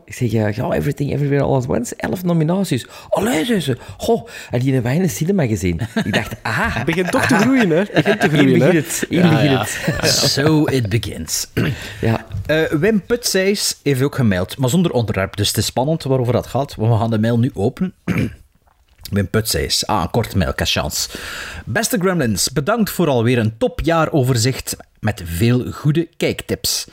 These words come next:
Speaker 3: Het viel me wel op dat, eh, op de Sven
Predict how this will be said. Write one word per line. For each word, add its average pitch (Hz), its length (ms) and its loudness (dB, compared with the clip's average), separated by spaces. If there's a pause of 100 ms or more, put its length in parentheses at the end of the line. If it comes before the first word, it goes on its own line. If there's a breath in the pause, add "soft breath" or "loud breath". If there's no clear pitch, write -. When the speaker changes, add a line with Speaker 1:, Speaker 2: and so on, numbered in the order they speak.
(460 loud breath)
Speaker 3:
Het 123 160 0
viel 208 160 2
me 180 100 4
wel 190 160 2
op 196 260 0 (180)
dat, 117 280 0
eh, 123 140 0 (420)
op 170 340 -2
de 120 160 2
Sven 185 560 0